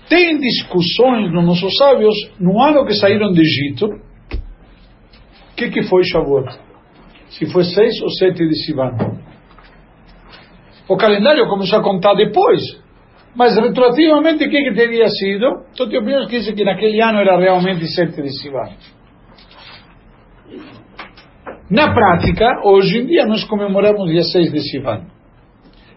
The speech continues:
Tanto em Israel quanto fora de Israel. E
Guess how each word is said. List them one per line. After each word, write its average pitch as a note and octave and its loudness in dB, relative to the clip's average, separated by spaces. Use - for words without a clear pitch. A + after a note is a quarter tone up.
Tanto F3+ 2
em D#3 0
Israel C#3+ 2
quanto D#3 -2
fora G#3+ 4
de A3+ -2
Israel. A#3+ 0
E F#3+ 2